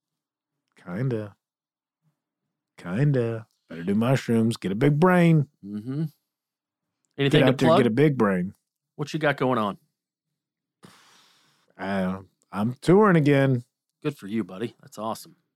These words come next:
Speaker 1: It's co-, it's coming around. Go check out them check out them tour dates. I got Nashville, Louisville, Fort Wayne. I'm just today added Memphis.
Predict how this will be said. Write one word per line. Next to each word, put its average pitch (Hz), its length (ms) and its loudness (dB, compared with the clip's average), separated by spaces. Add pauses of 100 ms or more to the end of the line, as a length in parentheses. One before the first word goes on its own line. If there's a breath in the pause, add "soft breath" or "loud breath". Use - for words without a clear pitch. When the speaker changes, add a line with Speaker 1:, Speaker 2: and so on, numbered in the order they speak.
Speaker 1:
It's - 140 -20
co-, - 240 -10
it's - 100 -20
coming 131 340 0
around. 160 600 4
Go 127 140 -2
check 143 320 0
out 151 180 2
them 156 380 2 (720)
check 143 240 0
out 156 100 2
them 160 200 2
tour 185 340 4
dates. 143 560 2
I 240 80 -6
got 113 300 0 (120)
Nashville, 151 1120 4
Louisville, 147 840 4 (1080)
Fort 151 420 2
Wayne. 147 720 2 (480)
I'm 110 300 -4 (340)
just 151 300 0
today 135 640 2
added 123 440 2
Memphis. 123 1500 0